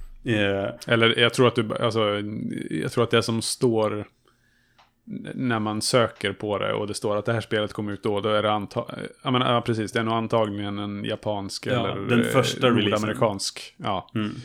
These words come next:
Speaker 2: Exakt.
Speaker 1: Eh, och det funkar ju till min fördel i det här fallet då. Men då, eh,
Speaker 2: Mm.
Speaker 1: då är jag spänd på att höra vad du har på nittioett.
Speaker 2: Mm. Eh, på nittioett har jag Monkey Island två, LeChuck's Revenge.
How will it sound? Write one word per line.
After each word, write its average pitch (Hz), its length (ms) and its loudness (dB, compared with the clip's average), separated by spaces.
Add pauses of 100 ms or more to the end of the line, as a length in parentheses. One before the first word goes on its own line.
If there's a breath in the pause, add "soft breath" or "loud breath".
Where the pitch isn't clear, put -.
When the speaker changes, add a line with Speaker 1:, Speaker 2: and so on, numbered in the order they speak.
(380 loud breath)
Speaker 2:
Exakt. 110 400 2
Speaker 1:
Eh, 139 60 2
och 123 60 4
det 135 100 6
funkar 135 300 4
ju 123 100 4
till 131 140 2
min 117 160 4
fördel 123 440 2
i 113 100 0
det 120 80 2
här 127 120 2
fallet 101 300 -2
då. 110 140 -6
Men 127 180 6
då, 165 240 2
eh, 127 320 4
Speaker 2:
Mm. 127 120 2
Speaker 1:
då 127 60 -4
är 160 60 2
jag 170 80 2
spänd 127 200 0
på 120 60 0
att 113 60 2
höra 104 200 2
vad 110 140 -2
du 117 80 -2
har 98 180 -2
på 101 440 -4 (580)
nittioett. - 480 -4 (720)
Speaker 2:
Mm. 165 240 2 (600 loud breath)
Eh, 110 460 2
på - 160 -4
nittioett 135 380 2
har 131 160 4
jag 123 360 4
Monkey 143 400 2
Island 131 240 -2
två, 113 320 -2
LeChuck's 113 580 -4
Revenge. 110 400 -2